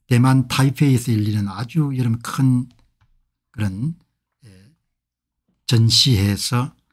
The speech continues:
이제 에이엠디가 만든 최신 에이아이 반도체,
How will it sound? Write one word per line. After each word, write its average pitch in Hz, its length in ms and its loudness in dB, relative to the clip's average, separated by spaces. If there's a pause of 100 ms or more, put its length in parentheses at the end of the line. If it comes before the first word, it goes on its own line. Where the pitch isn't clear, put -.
(420)
이제 104 360 -12
에이엠디가 123 580 2
만든 92 600 -6 (520)
최신 139 720 0 (760)
에이아이 120 360 4
반도체, 92 600 -8